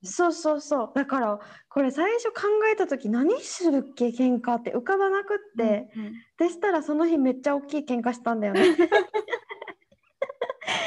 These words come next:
Speaker 2: 気になる。
Speaker 1: しかも、
Speaker 2: うん。
Speaker 1: もう本当にどうでもいいこと。なんか、私たちさ、最初にもちょろって言ったけど、お互いの言葉が英語じゃないさね。
Speaker 2: うん。
Speaker 1: だから、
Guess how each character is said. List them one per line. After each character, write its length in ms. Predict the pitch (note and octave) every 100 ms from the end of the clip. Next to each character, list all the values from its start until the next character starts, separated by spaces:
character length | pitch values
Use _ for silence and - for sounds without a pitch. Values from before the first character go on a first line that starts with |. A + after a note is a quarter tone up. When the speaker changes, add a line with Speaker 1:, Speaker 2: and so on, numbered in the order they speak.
| D5
Speaker 2:
気 120 | F#4+
に 100 | E4
な 140 | E4 A#4
る。 60 |
Speaker 1:
し 20 |
か 0 |
も、 300 | G4+ G4 F#4 - -
Speaker 2:
う 80 |
ん。 80 | C#4
Speaker 1:
も 60 | C#4+ - F#4+
う 40 |
本 180 | F#4 G#4+ A4 G#4+
当 80 |
に 160 | G4+ F#4+
ど 140 | F#4
う 40 | F#4
で 120 | F#4
も 180 | F4+ F4
い 100 | F4+
い 40 |
こ 140 | E4 C4+
と。 160 | -
な 160 | C4 D#4
ん 120 | E4+
か、 360 | D#4+ C#4+ C#4 B3 C#4+
私 360 | C4 D4 G4+ A#4
た 160 | F4+
ち 140 | F4 C#4
さ、 200 | B3 A3
最 180 | E4+ F4+
初 180 | F#4
に 100 | F4+
も 120 | E4 C4+
ち 100 | C#4
ょ 40 |
ろ 80 | C4
っ 100 | C4
て 80 | A3+
言 120 | A3
っ 40 |
た 180 | A3 G#3+
け 160 | G#3+ G#3
ど、 140 | G3+
お 100 | B3
互 580 | B3+ F#4+ F#4+ F#4+ F#4+ F#4
い 40 |
の 400 | F#4 A4 G#4 - - _ _ _ -
言 280 | C4 C4
葉 180 | B3 B3+
が 340 | G#3+ A3 G#3 -
英 160 | A#3+ A#3+
語 160 | B3
じ 80 | A#3+
ゃ 60 | G3+
な 180 | G#3 G#3
い 80 |
さ 220 | G#3 F#3+ F3+
ね。 260 | F#3 F3 -
Speaker 2:
う 80 | A#3+
ん。 160 | A#3 G3 _ _ _ _ _ _ _
Speaker 1:
だ 120 | A#3+
か 160 | A#3+ A3
ら、 300 | A3 G#3+ G3+